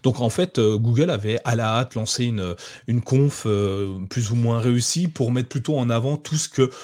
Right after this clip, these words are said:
eux, euh, avaient déjà fait et qu'ils, et ils nous expliquaient, hein, très simplement que l'intelligence artificielle pour eux n'était pas quelque chose qui venait de naître, qui venait d'apparaître. Ils y travaillaient depuis plusieurs années, euh, six, sept ans, hein, et, euh, ils nous ont, euh, égrenés, euh, sur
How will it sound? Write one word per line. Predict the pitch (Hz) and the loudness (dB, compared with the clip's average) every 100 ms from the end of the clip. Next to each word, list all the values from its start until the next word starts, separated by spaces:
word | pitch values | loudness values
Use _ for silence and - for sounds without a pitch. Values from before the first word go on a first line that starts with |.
| - _ | -20 _
eux, | 151 160 180 - | 8 8 8 2
euh, | 113 107 104 | 0 0 0
avaient | 117 131 151 | 2 2 2
déjà | 127 113 113 | 2 2 0
fait | - 180 208 131 | -2 -2 -2 -4
et | 120 | -4
qu'ils, | 117 117 | -4 -4
et | 110 104 | -4 -6
ils | 101 107 | -6 -6
nous | 110 110 | -2 -2
expliquaient, | - 113 - 202 | -4 -4 -2 0
hein, | 131 | 0
très | 117 - | -2 -4
simplement | 117 113 - 110 196 | -4 -4 -2 0 0
que | 214 110 | -2 0
l'intelligence | 113 120 113 113 - | 0 0 -2 -2 -4
artificielle | 95 101 - 151 165 | -6 -8 -4 -4 -2
pour | 117 113 | -2 0
eux | 165 | 0
n'était | 107 104 | -2 -4
pas | - 139 | -6 -6
quelque | 107 107 | -6 -6
chose | 113 170 - | -4 -4 -6
qui | 123 | -4
venait | 117 113 117 | -2 0 0
de | 113 | 0
naître, | 113 151 160 120 | 0 0 -2 -6
qui | 101 104 | -6 -4
venait | 113 | -2
d'apparaître. | 113 - 92 131 165 - - - | -2 -2 -2 -2 -4 -10 -18 -4
Ils | 110 | -2
y | 110 | -2
travaillaient | - 90 107 156 | -4 -2 2 2
depuis | - 110 | 0 -8
plusieurs | 101 110 104 120 127 104 | -4 -4 0 2 2 2
années, | 98 110 170 131 | 2 2 2 0
euh, | 101 95 | -2 -2
six, | - 127 | -4 -4
sept | - - 101 | -4 -4 -4
ans, | 175 196 170 | -2 2 0
hein, | 180 - - - | 0 -6 -16 0
et, | 117 127 | 4 6
euh, | 120 120 | 6 6
ils | 135 | 6
nous | 139 131 | 4 4
ont, | 196 185 110 | 4 4 2
euh, | - - - | 0 -8 -8
égrenés, | - 160 160 156 156 277 233 | 6 8 8 6 4 0 2
euh, | 135 | 2
sur | 117 - | 2 -4